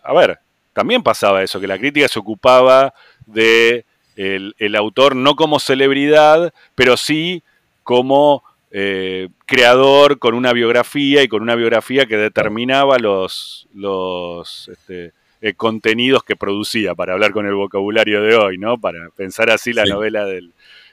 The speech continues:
Speaker 1: del diecinueve, ¿no? Ahora, en un momento, en un momento, eh, evidentemente la biografía, las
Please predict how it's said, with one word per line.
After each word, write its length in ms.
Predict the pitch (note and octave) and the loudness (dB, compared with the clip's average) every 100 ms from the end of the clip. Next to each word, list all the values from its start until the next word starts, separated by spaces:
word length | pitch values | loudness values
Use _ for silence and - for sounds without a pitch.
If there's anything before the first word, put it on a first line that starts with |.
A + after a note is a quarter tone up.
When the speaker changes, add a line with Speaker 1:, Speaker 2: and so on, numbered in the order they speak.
| _ | _
Speaker 1:
del 300 | G2+ G2+ G2+ | -4 -4 -4
diecinueve, 640 | G#2 G2 G#2+ B2 G#2+ G2 | -6 -8 -4 0 2 0
¿no? 240 | G2 B2+ - - - | -2 -6 -6 -12 0
Ahora, 460 | A#2 C#3 B2 G2 - _ | 6 6 6 2 -2 _
en 160 | A2+ C3+ | -4 0
un 120 | E3 | 0
momento, 920 | E3 F3 G3+ F#3+ D#3+ - D3 F#3 F3 _ _ | 0 0 0 -2 -4 -2 0 0 -6 _ _
en 120 | G#2 | -10
un 80 | C3+ | -6
momento, 640 | D3 D#3+ C#3+ B2+ E3 F#3 - _ _ - | -6 -4 -6 -2 -2 -2 -8 _ _ -6
eh, 300 | G#2 G2+ A2 | -4 -2 -2
evidentemente 840 | A#2 G#2+ B2+ C#3 C#3 D#3 D#3 C#3+ C3 | -4 -2 -2 -2 0 -2 0 0 0
la 240 | A2+ A#2 G#2+ | 0 0 2
biografía, 1300 | A2 G#2 G#2 G2+ - E3 E3+ E3+ D3+ C#3+ C3+ C3 - _ _ | 0 -2 -2 -6 -6 -6 -6 -2 2 4 6 4 0 _ _
las 440 | G#2 G#2+ G#2+ G2+ | -12 0 2 2